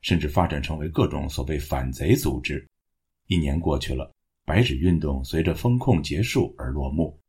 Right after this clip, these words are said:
然而反抗力量却在海外生根发芽。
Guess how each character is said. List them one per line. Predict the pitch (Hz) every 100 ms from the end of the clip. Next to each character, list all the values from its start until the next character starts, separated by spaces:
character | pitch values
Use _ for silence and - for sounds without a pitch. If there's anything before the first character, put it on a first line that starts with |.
| _ _
然 | 82 78
而 | 67 62 - _
反 | - 71 65
抗 | 98 160
力 | 95 73
量 | 69 65 65
却 | 78
在 | 71
海 | 67 65 64
外 | 71 120 65
生 | - 76
根 | 76
发 | 71 71
芽。 | 71 64 62